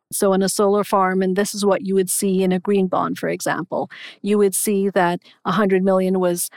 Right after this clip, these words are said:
spent to procure the land, another hundred to buy the panels, and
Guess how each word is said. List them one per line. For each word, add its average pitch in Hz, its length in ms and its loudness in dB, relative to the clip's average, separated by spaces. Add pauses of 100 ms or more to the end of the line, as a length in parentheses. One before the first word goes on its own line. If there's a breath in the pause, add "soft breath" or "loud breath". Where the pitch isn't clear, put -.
(120 loud breath)
spent 185 360 0
to 190 60 0
procure 185 380 0
the 202 100 2
land, 247 380 2
another 180 300 0
hundred 180 320 0
to 180 100 -4
buy 180 200 2
the 196 100 -2
panels, 214 440 0
and 190 140 -2